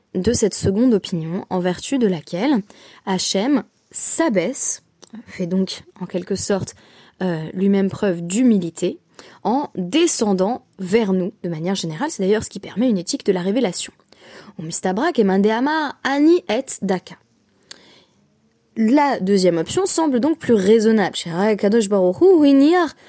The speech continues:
kol harim ugvaot, ve ishra shechinato al har Sinai, velo gava har Sinai lemala.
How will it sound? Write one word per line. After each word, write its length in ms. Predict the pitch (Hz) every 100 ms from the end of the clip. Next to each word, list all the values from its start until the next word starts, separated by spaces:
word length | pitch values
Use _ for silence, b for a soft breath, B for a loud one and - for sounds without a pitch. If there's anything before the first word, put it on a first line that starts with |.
| B B
kol 320 | - 285 214 190
harim 480 | 202 202 214 175 165
ugvaot, 600 | 170 165 165 214 403 - _ b b b -
ve 100 | 240 480 - _ _ 269
ishra 480 | 277 - 254 269
shechinato 580 | 262 - 247 254 269 269 427
al 80 | 359
har 160 | 359
Sinai, 480 | - 311 381 453 247
velo 480 | 202 196 233 349 294
gava 500 | 262 196 202 220 254 b b
har 340 | - 202 220 233
Sinai 360 | - 196 175
lemala. 300 | 185 185 -